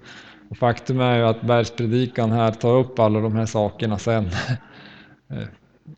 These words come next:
vad som finns tillgängligt för oss, hur vi kan bemöta andra människor, hur vi kan få uppleva bönesvar, hur vi kan få, eh, se Gud göra under i våran ekonomi och så vidare.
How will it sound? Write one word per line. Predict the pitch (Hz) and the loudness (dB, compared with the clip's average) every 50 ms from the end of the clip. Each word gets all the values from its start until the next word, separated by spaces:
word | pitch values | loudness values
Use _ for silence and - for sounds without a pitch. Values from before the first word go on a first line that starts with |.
| _ _ _ _ _ _ _ - - - - - 117 _ _ _ _ _ _ _ - | _ _ _ _ _ _ _ -20 -20 -20 -20 -20 -20 _ _ _ _ _ _ _ -20
vad | 147 143 - - 110 104 101 | -20 -18 -14 -12 -12 -12 -12
som | - 113 101 | -12 -14 -12
finns | - - 117 113 110 104 92 - - - - - - | -6 -4 -4 -4 -4 -4 -8 -10 -14 -16 -16 -12 -6
tillgängligt | - 117 113 107 107 113 120 120 113 104 98 95 - | -2 0 0 2 2 2 0 0 -2 -4 -4 -6 -8
för | - 98 98 | -10 -10 -8
oss, | 98 95 - - - 117 | -8 -6 -6 -6 -6 -4
hur | 107 | -4
vi | 104 107 | -4 -4
kan | 107 - 113 110 | -6 -4 -4 -2
bemöta | 107 107 104 104 107 107 104 - 127 | -2 0 0 0 -2 -2 -4 -6 -8
andra | - 113 104 104 104 107 | -6 -6 -4 -4 -4 -2
människor, | 104 104 101 101 98 101 95 - - 107 | -2 -2 -2 -4 -4 -6 -6 -8 -10 -8
hur | 104 107 | -6 -6
vi | 104 104 | -6 -6
kan | 104 - 107 104 | -6 -6 -8 -10
få | 101 - 107 | -8 -6 -6
uppleva | 98 95 - - 110 107 104 101 | -6 -6 -6 -6 -6 -4 -4 -4
bönesvar, | 101 95 101 98 98 98 95 - - 98 104 104 101 101 | -4 -2 -4 -4 -4 -4 -6 -6 -6 -4 -2 -2 -2 -4
hur | 98 101 101 | -4 -8 -8
vi | 101 101 98 | -8 -10 -10
kan | - - 101 98 95 | -10 -10 -10 -10 -10
få, | - 107 104 101 98 - - - - - - - - - - - _ - | -10 -10 -8 -8 -10 -12 -16 -20 -20 -20 -20 -20 -20 -20 -20 -20 _ -12
eh, | 117 101 98 101 98 - - - - 113 110 | -10 -8 -8 -10 -12 -14 -18 -20 -20 -18 -18
se | 107 - - 110 107 101 98 | -14 -6 -4 -2 0 0 0
Gud | 98 98 104 101 101 101 | 0 -2 -2 -2 0 0
göra | 101 98 101 | 0 0 0
under | 101 101 101 98 98 95 95 | 0 -2 -2 -2 -2 -2 -2
i | 92 | -4
våran | 90 95 95 90 90 | -4 -6 -6 -6 -6
ekonomi | 92 95 - - 101 98 95 95 98 92 90 - | -8 -10 -10 -10 -10 -8 -6 -6 -6 -8 -8 -10
och | - | -10
så | - 101 | -10 -10
vidare. | 98 95 95 - 104 101 | -10 -10 -10 -12 -12 -12